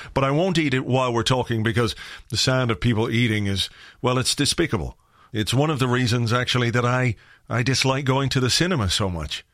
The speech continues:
And it's not because most films these days are completely and utterly shit,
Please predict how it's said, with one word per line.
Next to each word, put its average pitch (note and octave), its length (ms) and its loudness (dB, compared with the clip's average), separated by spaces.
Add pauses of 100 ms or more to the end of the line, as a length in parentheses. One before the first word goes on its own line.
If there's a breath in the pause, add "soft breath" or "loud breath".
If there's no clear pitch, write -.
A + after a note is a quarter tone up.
(200)
And C3 100 0
it's A#2+ 100 2
not F3 220 2
because C3+ 460 0 (280 loud breath)
most C3+ 380 0
films A#2+ 440 0
these A2 260 2
days A2+ 340 2
are A2+ 80 0
completely A#2+ 640 -2
and A2+ 100 0
utterly G#2+ 300 0
shit, D3 460 -2